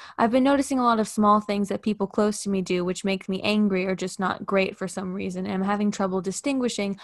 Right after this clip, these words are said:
whether it's me projecting my own issues onto them or if their actions actually aren't okay. I guess I'm asking, is it okay to be honest about my boundaries and feelings, even if the other person might be going through their own shit? Or does that make me selfish and an unsup-,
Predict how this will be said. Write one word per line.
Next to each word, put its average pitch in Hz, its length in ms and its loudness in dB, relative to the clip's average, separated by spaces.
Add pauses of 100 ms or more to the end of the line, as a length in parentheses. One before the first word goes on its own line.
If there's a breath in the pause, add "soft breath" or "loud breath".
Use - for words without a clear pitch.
(160 loud breath)
whether 208 260 2
it's 202 160 -2
me 214 140 2
projecting 214 640 0
my 190 180 0
own 208 160 4
issues 233 380 -2
onto 202 280 -2
them 190 440 -2
or 202 160 0
if 202 100 -4
their 190 160 -2
actions 185 360 -4
actually 180 340 -6
aren't 180 240 -4
okay. - 400 -10 (400 loud breath)
I 247 100 0
guess 254 240 0
I'm 277 140 0
asking, 214 500 0
is 202 120 0
it 202 120 -4
okay 233 260 0
to 233 80 0
be 214 200 -4
honest 214 360 2
about 202 220 -2
my 190 140 0
boundaries 202 480 0
and 196 180 -2
feelings, 190 500 -4
even 202 300 -2
if 202 100 -6
the 202 120 -4
other 196 180 -2
person 190 340 -4
might 190 200 -2
be 202 80 -2
going 185 280 -2
through 185 140 -4
their 180 180 -2
own 185 180 -2
shit? - 400 -10
Or 214 260 2
does 196 140 -2
that 196 180 0
make 190 180 -4
me 185 100 -4
selfish 190 560 -4
and 190 140 -4
an 180 60 -4
unsup-, 190 320 -6